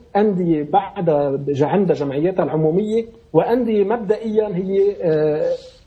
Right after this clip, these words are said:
آه، كيف بيقولوا، مستنبطة من العالم، من الجمهور، وليس مفروض من الحكومة. يعني إذا في أندية ما عنده شعبية أو ما عنده مقومات العيش، أنا ما عندي مشكلة مع عليه، يمكن يزعلوا مني.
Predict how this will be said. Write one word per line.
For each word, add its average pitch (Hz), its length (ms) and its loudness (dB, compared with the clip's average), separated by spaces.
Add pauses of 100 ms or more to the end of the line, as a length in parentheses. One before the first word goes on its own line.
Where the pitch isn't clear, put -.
(200)
آه، 147 140 0
كيف 165 180 -2
بيقولوا، 180 340 2 (300)
مستنبطة 202 720 2
من 185 160 0
العالم، 175 480 -2
من 175 160 -2
الجمهور، 180 440 -2
وليس 196 400 0
مفروض 190 520 0
من 170 160 0
الحكومة. 165 580 0
يعني 185 200 0
إذا 175 180 0
في 240 220 -2
أندية 220 320 0 (360)
ما 190 100 6
عنده 277 260 0
شعبية 226 520 0 (300)
أو 190 100 6
ما 202 120 0
عنده 269 240 0
مقومات 214 600 0
العيش، 247 400 -4
أنا 254 140 2
ما 254 120 2
عندي 254 260 0
مشكلة 233 300 0
مع 202 100 -4
عليه، 226 200 2
يمكن 202 220 0
يزعلوا 208 300 2
مني. 240 260 -2